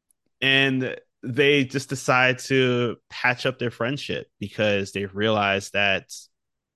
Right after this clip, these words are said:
they're cool. Everything that they thought was an issue, thinking that, like, he didn't, that Calder didn't trust the team is clearly not the case,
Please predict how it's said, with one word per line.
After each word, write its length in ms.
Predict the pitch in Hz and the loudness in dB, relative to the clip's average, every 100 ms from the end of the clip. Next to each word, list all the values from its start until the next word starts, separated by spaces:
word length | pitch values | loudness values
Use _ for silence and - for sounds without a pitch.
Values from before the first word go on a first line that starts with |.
| - | -8
they're 220 | 135 147 | 0 0
cool. 400 | - 120 87 - - _ - | 2 0 0 -6 -20 _ -4
Everything 680 | 123 139 131 135 131 123 123 | 0 0 0 0 0 -2 -4
that 280 | 107 107 - | -4 -4 -4
they 120 | 95 | -8
thought 480 | - 135 123 123 - | -2 4 4 4 0
was 180 | 104 98 | -6 -6
an 100 | - | -6
issue, 540 | - 131 - 127 113 107 - - - _ _ _ - | -4 -4 -2 0 0 -2 -10 -20 -20 _ _ _ -2
thinking 340 | 131 123 127 | 0 2 2
that, 220 | 117 110 - | 2 0 0
like, 220 | 107 98 | -4 -4
he 180 | - 113 | -4 -2
didn't, 240 | 110 - | -4 -4
that 220 | 107 101 | -2 -2
Calder 300 | - 113 120 | -2 -2 -2
didn't 260 | 113 107 101 | -4 -6 -6
trust 320 | - 120 - | -4 -4 -4
the 60 | 107 | -10
team 440 | - 123 113 110 | -6 -2 0 0
is 140 | - - | -4 -10
clearly 460 | - 139 131 120 | -4 0 2 2
not 240 | 107 98 - | 0 -4 -8
the 80 | 92 | -8
case, 420 | - 127 127 | 0 0 0